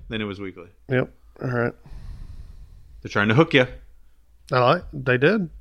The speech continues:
Speaker 1: They did.
Speaker 2: I only did the first episode, really.
Speaker 1: They had me from the get, man. I love those comics so
Speaker 2: Mm-hmm.
Speaker 1: much. That's like, those are some of the ones that actually got stolen from me. That's another thing that happened this year.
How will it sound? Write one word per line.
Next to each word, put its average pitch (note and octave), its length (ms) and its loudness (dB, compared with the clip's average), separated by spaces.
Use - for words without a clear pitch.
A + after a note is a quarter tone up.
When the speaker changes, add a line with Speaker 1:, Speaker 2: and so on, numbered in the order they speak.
Speaker 1:
They G2 160 -6
did. C#3+ 420 0
Speaker 2:
I C3+ 60 2
only F3 220 4
did D#3+ 160 0
the D3+ 100 2
first D#3 260 2
episode, F3+ 380 4
really. F3 300 4
Speaker 1:
They B2 160 4
had A2 240 2
me A2+ 120 0
from G#2+ 200 -6
the G2+ 60 -8
get, G#2 340 -2
man. G2 300 -8
I A2 120 0
love A2 260 2
those G#2+ 220 0
comics G2+ 380 -4
so G#2 100 2
Speaker 2:
Mm-hmm. C3+ 180 6
Speaker 1:
much. D3 220 2
That's G#2+ 260 0
like, G2+ 280 -2
those A#2+ 180 2
are A#2+ 40 0
some B2+ 180 6
of A#2+ 40 6
the A#2 60 4
ones A#2+ 180 2
that B2+ 80 4
actually C3+ 260 4
got D3 100 4
stolen E3+ 380 2
from A2+ 180 -2
me. G#2 80 0
That's C#3 180 -2
another F3 180 2
thing C#3 160 2
that A2+ 80 2
happened G#2+ 300 -2
this G2 140 -6
year. F#2+ 320 -4